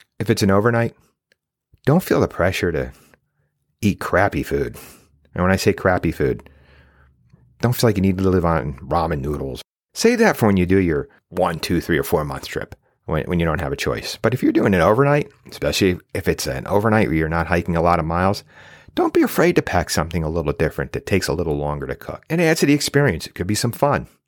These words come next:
Something I haven't done in a while. Usually I have enough dehydrated meals left over, but I'm considering, um, since I'm out of dehydrated meals at this point, my first backpacking trip of the season, doing something a little different, maybe,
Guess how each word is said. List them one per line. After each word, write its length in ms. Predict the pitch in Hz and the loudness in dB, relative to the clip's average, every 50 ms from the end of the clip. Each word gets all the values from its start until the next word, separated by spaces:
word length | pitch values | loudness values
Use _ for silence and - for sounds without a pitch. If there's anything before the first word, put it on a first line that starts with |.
| _ _ _ _ _ _ _ _ | _ _ _ _ _ _ _ _
Something 320 | - 120 120 107 95 98 | -2 -2 0 2 2 2
I 100 | 101 117 | 2 2
haven't 320 | 110 104 95 90 82 76 | 2 2 0 0 -2 -4
done 180 | 71 78 78 78 | -4 -4 -4 -4
in 60 | 73 | -6
a 60 | 71 | -8
while. 380 | 64 57 - - 69 90 110 - - _ _ _ _ _ _ _ - | -8 -10 -10 -8 -8 -8 -8 -10 -12 _ _ _ _ _ _ _ -6
Usually 640 | - 98 107 117 117 110 101 92 90 90 87 - - - - | 0 0 2 4 4 4 4 4 4 2 0 -2 -4 -6 -4
I 80 | - 98 | -4 0
have 220 | 101 98 92 85 | 2 2 2 2
enough 340 | 82 82 90 87 85 - - | 2 2 2 0 0 -2 -4
dehydrated 580 | - - 90 90 101 95 95 90 82 80 - | -4 -2 0 0 0 2 2 2 0 0 -2
meals 240 | - 80 76 76 - | -2 -4 -4 -4 -2
left 220 | 85 78 - - 80 | -2 -2 -2 0 0
over, 320 | 78 80 78 78 76 - - - | 0 0 0 -2 -6 -6 -8 -6
but 280 | 95 - 87 82 - - | -4 -2 -2 -2 -4 -2
I'm 180 | 82 107 139 143 | 0 2 2 2
considering, 580 | - 110 92 - - 92 85 87 82 80 76 - - - - - | 2 0 0 2 2 2 2 2 0 -2 -2 -6 -12 -16 -6 -6
um, 140 | 69 - _ - | -6 -6 _ -6
since 200 | - 101 92 - | -2 -2 0 0
I'm 120 | 90 87 87 | 0 0 2
out 160 | 90 104 101 | 4 4 4
of 100 | 90 - | 2 2
dehydrated 520 | - 80 82 90 107 113 107 85 73 69 | 0 -2 2 2 2 2 2 0 0 0
meals 240 | 67 78 73 69 - | -4 -4 -4 -4 -4
at 80 | - - | -4 -4
this 120 | 69 - | -4 -6
point, 380 | - - 101 104 92 73 - - - - - - - _ - | -2 0 0 2 2 0 -4 -8 -20 -20 -20 -20 -20 _ -4
my 160 | - 92 110 110 | 0 0 0 2
first 240 | - 104 87 - | 2 2 0 2
backpacking 640 | - 82 80 78 - 85 71 71 73 76 - 76 69 | 2 2 2 2 0 -4 -6 -6 -8 -8 -8 -10 -8
trip 200 | - - 76 - | -6 -6 -6 -4
of 60 | 67 | -4
the 80 | 67 - | -6 -4
season, 380 | - - 65 67 71 69 67 - _ _ _ - _ - | -4 -4 -4 -4 -4 -6 -8 -10 _ _ _ -20 _ -4
doing 160 | - 143 139 139 | 0 0 0 2
something 280 | - 123 104 - 104 | 2 0 2 4 2
a 40 | 107 | 4
little 140 | 104 95 78 | 4 2 2
different, 340 | 69 - 101 110 - - 53 | 2 2 0 2 0 -2 -4
maybe, 220 | 73 73 69 - | -4 -4 -6 -8